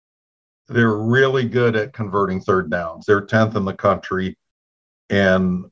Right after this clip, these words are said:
the thing that Notre Dame's defense does, other than turning you over, is stopping third down conversions.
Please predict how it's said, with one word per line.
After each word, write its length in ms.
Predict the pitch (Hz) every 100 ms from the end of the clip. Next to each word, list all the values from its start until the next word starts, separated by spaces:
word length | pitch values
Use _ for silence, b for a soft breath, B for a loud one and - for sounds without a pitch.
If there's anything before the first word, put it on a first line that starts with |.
| _ _ _
the 120 | 110
thing 300 | 110 117 113
that 180 | 113 107
Notre 240 | 110 107 104
Dame's 320 | 101 95 -
defense 560 | - 110 113 101 -
does, 300 | - 98 92
other 220 | 101 95 92
than 360 | 92 90 87 _ _
turning 300 | - 104 101
you 220 | 95 95
over, 460 | 92 92 92 87 - _ _ _ _ _ _ _ _
is 520 | 101 98 87 80 - _ _ _ _ _ _
stopping 480 | - - 113 107 98
third 280 | - 95 87
down 280 | 90 87 87
conversions. 720 | 95 90 90 87 87 87 -